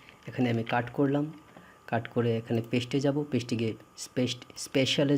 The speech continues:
যাবেন। পেস্ট স্পেশালে গিয়ে ওপরের যে অংশটি আছে Microsoft Office ডকুমেন্ট অবজেক্ট, Microsoft Office ডকুমেন্ট অবজেক্টে গিয়ে এখানে আমি ওকে করে দেবো। ওকে করে দিলে ওপরে যদি ক্লিক করেন এরকম একটা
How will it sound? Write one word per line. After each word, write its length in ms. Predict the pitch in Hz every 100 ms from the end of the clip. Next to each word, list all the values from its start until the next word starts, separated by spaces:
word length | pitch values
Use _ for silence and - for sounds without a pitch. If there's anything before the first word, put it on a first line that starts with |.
| 143
যাবেন। 200 | 139 156 - - - - -
পেস্ট 220 | 156 156 - - -
স্পেশালে 440 | - 131 147 131 117
গিয়ে 140 | 127 131
ওপরের 260 | 143 160 156
যে 40 | 147 120
অংশটি 220 | 117 120
আছে 120 | 113 151 131
Microsoft 500 | 117 127 - - - - 139
Office 340 | 143 - 143 - - - 127
ডকুমেন্ট 360 | 131 127 156 156 113
অবজেক্ট, 280 | 107 107 - - - - 127
Microsoft 580 | 135 - 170 - 170 - 117
Office 240 | 120 139 -
ডকুমেন্ট 320 | 131 127 135 - 107
অবজেক্টে 360 | 113 123 123 131
গিয়ে 120 | 160 - -
এখানে 160 | 127 127
আমি 80 | 123 147
ওকে 140 | - 101
করে 120 | 101
দেবো। 140 | 101 101 - - - - -
ওকে 140 | 147 185
করে 120 | 175 175
দিলে 160 | 147 117 - - - - -
ওপরে 160 | 147 170
যদি 100 | 170 170
ক্লিক 160 | 165 160
করেন 160 | 131 127
এরকম 200 | 123 120 131
একটা 120 | 131